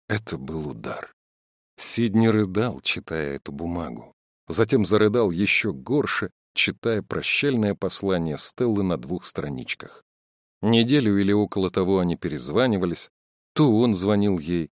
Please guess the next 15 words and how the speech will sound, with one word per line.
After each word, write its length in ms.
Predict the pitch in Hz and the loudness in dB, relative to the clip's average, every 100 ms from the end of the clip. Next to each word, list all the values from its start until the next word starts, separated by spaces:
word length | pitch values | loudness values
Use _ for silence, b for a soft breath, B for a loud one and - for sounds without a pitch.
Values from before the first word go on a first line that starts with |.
| _ | _
то 140 | - 139 | 0 2
она 320 | 104 69 64 | 2 -4 -10
ему. 400 | - - - - _ _ _ | -10 -12 -16 -20 _ _ _
Он 160 | - 120 | 2 4
умолял 440 | 104 101 101 98 | 6 4 4 2
её 300 | 85 90 82 78 | 0 -2 -2 -4
вернуться. 680 | 82 82 80 67 - - - _ _ _ _ - | -4 -4 -6 -8 -10 -12 -14 _ _ _ _ 0
Она 260 | 104 90 | 2 2
отказывалась. 800 | 80 - 117 82 - - - - _ _ _ - | 0 -2 -4 -4 -10 -14 -14 -18 _ _ _ -6
Говорила, 520 | 82 95 113 156 139 | 0 4 4 4 2
что 200 | - 120 | 2 2
между 280 | 110 95 107 | 2 2 2
ними 260 | 117 135 | 2 2
всё 360 | - - - 101 | 0 -2 -2 -2
кончено. 640 | - 135 104 - 53 - | -2 -4 -2 -6 -10 -18